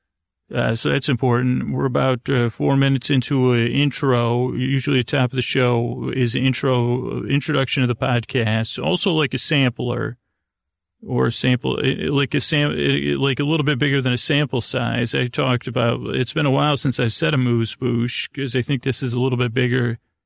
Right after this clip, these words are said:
It's multi, it's almost like, uh, what if they had a buffet? How about this for Las, uh, Las people of Las Vegas, entrepreneurs of Las Vegas?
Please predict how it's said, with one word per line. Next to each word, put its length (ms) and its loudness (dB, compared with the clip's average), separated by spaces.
It's 220 -4
multi, 640 0
it's 160 -6
almost 320 0
like, 260 -2
uh, 360 0
what 120 -2
if 80 -2
they 140 2
had 140 4
a 20 -6
buffet? 760 -2
How 100 2
about 180 0
this 220 0
for 180 0
Las, 340 0
uh, 160 0
Las 360 0
people 400 0
of 80 -4
Las 260 0
Vegas, 560 0
entrepreneurs 800 0
of 100 -6
Las 300 2
Vegas? 760 -2